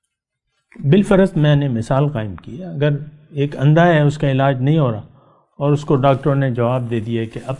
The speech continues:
तुम्हारे आंखों की", और वो जवान है <clears throat> और बीनाई नहीं है, उसको अगर कोई ऑफर करे, अब देखें उसके पास जो दौलत होगी उसका बेशतर हिस्सा वो बीनाई हासिल करने में लगा देगा,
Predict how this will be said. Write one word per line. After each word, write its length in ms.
तुम्हारे 320
आंखों 300
की", 100
और 180
वो 200
जवान 400
है 200
<clears throat> 260
और 180
बीनाई 400
नहीं 220
है, 140
उसको 300
अगर 300
कोई 240
ऑफर 300
करे, 300
अब 160
देखें 300
उसके 400
पास 220
जो 200
दौलत 420
होगी 280
उसका 280
बेशतर 460
हिस्सा 300
वो 180
बीनाई 400
हासिल 360
करने 280
में 140
लगा 320
देगा, 360